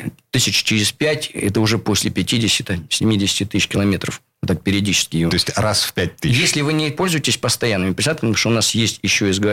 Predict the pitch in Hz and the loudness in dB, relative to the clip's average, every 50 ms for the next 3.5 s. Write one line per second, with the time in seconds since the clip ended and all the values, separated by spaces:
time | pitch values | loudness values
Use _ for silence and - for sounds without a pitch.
0 | 101 98 95 95 113 127 123 - 107 104 - - 165 190 202 170 120 90 90 104 | 2 2 0 0 0 0 0 -2 -2 -4 -2 -2 -2 0 0 0 -2 0 0 0
1 | 107 101 98 92 87 87 98 104 110 120 117 123 123 113 143 135 117 101 98 98 | 0 2 2 2 0 0 0 0 0 0 2 2 0 2 2 0 0 2 0 0
2 | 98 90 87 87 85 - - - 85 - - 117 127 135 123 104 98 92 92 - | 0 0 0 -2 -2 -4 -6 -8 -8 -4 -2 0 0 2 2 2 0 0 -2 -2
3 | - 92 90 82 85 80 117 127 117 - | 0 0 0 0 0 0 0 0 -2 -6